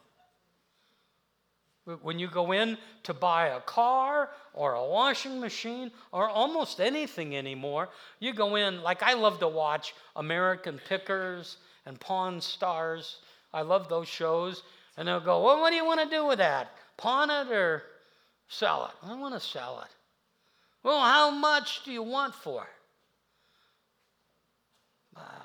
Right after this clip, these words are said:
hundred dollars." And then it'll say on the screen, "Current hundred dollars."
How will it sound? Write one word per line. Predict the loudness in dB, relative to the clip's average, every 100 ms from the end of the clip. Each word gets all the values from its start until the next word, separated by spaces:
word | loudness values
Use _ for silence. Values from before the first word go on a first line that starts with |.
| -20 _ -10
hundred | -4 -2 -2
dollars." | -4 -6 -6 -8 -14 -20 -8
And | -4 -2
then | 0
it'll | -2
say | -4 -4 -2
on | -2
the | -6
screen, | -4 -4 -4 -10 -20 _ _ _ _ _ -20
"Current | -6 0 2 0 -2 -8 -20 _ _ _
hundred | -6 -4 -2
dollars." | -4 -6 -12